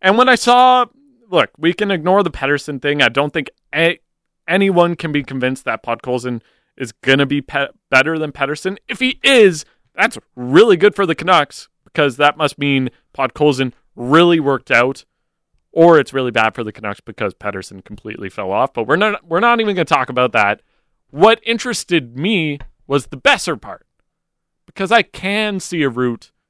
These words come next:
to Vasily Podkolzin being better than Brock Boeser, especially two-way.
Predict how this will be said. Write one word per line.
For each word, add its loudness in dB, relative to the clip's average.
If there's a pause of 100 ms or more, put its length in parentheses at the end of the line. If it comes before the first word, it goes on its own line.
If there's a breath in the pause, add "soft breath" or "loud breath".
(440)
to -14
Vasily -2
Podkolzin -6
being -8
better 0
than -6
Brock -10
Boeser, -20 (920)
especially -2
two-way. -4